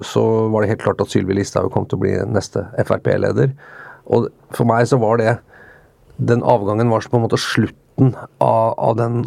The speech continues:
si-, av den kapitlet som ble åpnet da F R P gikk ut av regjering i, i begynnelsen av tjue tjue. Eh, det kom liksom, den prosessen for det som var endelig sluttført i det Siv Jensen gikk av, og, og Sylvi Listhaug ble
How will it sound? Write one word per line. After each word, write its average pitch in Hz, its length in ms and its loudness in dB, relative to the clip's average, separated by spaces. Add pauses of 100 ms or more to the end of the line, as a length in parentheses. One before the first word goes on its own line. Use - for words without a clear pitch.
(160)
si-, - 240 -4 (480)
av 113 200 0
den 110 280 0
kapitlet 113 480 -2
som 113 80 4
ble 117 80 4
åpnet - 480 0
da 104 260 2
F 117 140 -2
R 107 80 2
P 104 220 0
gikk - 160 -6
ut 107 180 0
av 110 80 4
regjering 113 320 0 (160)
i, 107 80 0 (220)
i - 20 0
begynnelsen 104 400 -4
av - 160 -6
tjue 57 240 -4
tjue. - 240 -6 (720)
Eh, - 240 -2
det 127 160 2
kom 113 400 2
liksom, 107 240 0 (240)
den 107 240 2
prosessen - 560 -2
for 107 80 -2
det 107 160 0
som 104 120 -2
var 110 160 -4
endelig 98 580 0
sluttført - 500 0
i 98 80 -2
det 107 160 0
Siv 104 160 -2
Jensen 98 320 -2
gikk - 200 -2
av, 127 120 0
og, 104 240 0
og 113 160 -2
Sylvi 98 320 -2
Listhaug 98 400 -2
ble 98 140 0